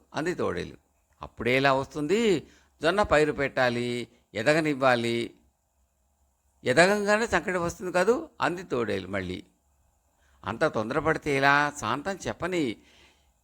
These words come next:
ఎదిగి కంకి వేసిన తర్వాత మీ బోటి పెద్ద మనుషుల్ని, మీ పరివారాల్ని కొంచెం దూరంగా ఉండేట్టు చూడాలి.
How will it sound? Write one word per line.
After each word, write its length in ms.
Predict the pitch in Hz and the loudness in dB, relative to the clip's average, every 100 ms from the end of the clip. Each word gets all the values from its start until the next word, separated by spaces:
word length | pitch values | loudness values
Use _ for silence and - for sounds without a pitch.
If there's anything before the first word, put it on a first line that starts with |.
| _ 131 | _ 0
ఎదిగి 520 | 160 190 160 185 175 | 2 2 2 2 2
కంకి 360 | 151 131 147 | 0 -6 -6
వేసిన 320 | 139 131 123 151 | -6 -6 -6 -4
తర్వాత 540 | 175 202 254 190 131 - _ 151 | 2 2 2 2 0 -4 _ -2
మీ 160 | 165 | 0
బోటి 240 | 170 180 147 | 4 2 2
పెద్ద 260 | 117 113 | 0 2
మనుషుల్ని, 720 | 170 180 156 151 143 139 135 - 139 | 2 0 -2 -4 -2 -2 -4 -8 -8
మీ 100 | 147 | -4
పరివారాల్ని 760 | 131 117 143 165 156 143 135 | 0 0 4 4 4 2 -2
కొంచెం 440 | - 147 165 160 | -6 -10 -6 -4
దూరంగా 440 | 123 147 170 160 160 | 0 2 2 2 0
ఉండేట్టు 400 | 139 135 151 185 | 2 0 -2 -4
చూడాలి. 480 | 131 104 90 87 | -4 -4 -4 -6